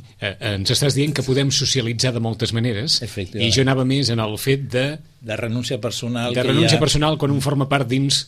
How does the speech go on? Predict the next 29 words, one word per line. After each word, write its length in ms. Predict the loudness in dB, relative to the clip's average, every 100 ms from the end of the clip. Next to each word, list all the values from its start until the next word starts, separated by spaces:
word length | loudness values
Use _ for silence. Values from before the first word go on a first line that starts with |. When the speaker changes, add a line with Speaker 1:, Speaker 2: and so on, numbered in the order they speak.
| -12
Speaker 1:
d'un 300 | -8 -2 0
determinat 520 | 0 0 0 0 -2
grup, 240 | -2 -4 -4 -10
per 120 | -6 -2
Speaker 2:
Sí. 80 | -2
Speaker 1:
allò 120 | -2
de 100 | -4
dir, 240 | -4 -6 -10 -20 -20 _
«Bé, 360 | -20 -10 -8 -8 -10
vaig 500 | -4 -2 -2 -2 -2
amb 120 | -2
una 160 | -6
colla». 400 | -2 -2 0 -4 -8 -18 -20 -20 -14
Speaker 2:
Sí. 300 | -8 -6 -8 -14 -10
Speaker 1:
La 200 | -8 -4
colla, 380 | -2 0 -2 -4 -10 -12
eh, 360 | -10 -8 -10 -14 -20 -20 -20 -20 -20 -20 -10
segurament 640 | -8 -4 -2 -2 0 0 0
entre, 460 | -2 -4 -4 -4
entre 240 | -6 -4 -4
tothom 340 | -2 0 0
té 120 | 0 -2
unes 180 | -2
afinitats, 580 | -2 -2 -2 -2 -2 -2
té 100 | -2
una 140 | -2 -4
manera 280 | -4 -4
de 120 | -6 -4
fer, 180 | -4